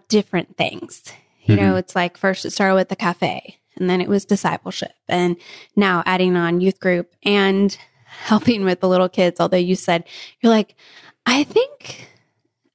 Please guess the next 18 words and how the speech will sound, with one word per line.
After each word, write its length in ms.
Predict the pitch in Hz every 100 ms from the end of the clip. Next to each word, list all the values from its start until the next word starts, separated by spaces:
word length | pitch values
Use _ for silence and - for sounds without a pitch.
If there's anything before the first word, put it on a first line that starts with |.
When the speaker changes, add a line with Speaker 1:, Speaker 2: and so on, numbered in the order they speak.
| -
Speaker 1:
I 120 | 226
like 460 | 214 214 214 - - _ _
older 460 | - 220 220 208 196 - -
kids 440 | - 202 190 -
and 140 | 160 160
Speaker 2:
<laughs> 0 |
Speaker 1:
adults 600 | 139 180 151 110 - 120 _ -
better." 400 | 175 165 - - - - -
Speaker 2:
Well, 180 | 185 180
I 80 |
like 220 | 170 165 -
speaking 360 | - 143 131
into 180 | 113 95
people, 340 | - - 85
and 100 | 87
I 80 | 120
like, 220 | 120 120
Speaker 1:
Mm-hmm. 400 | 95 90 - 65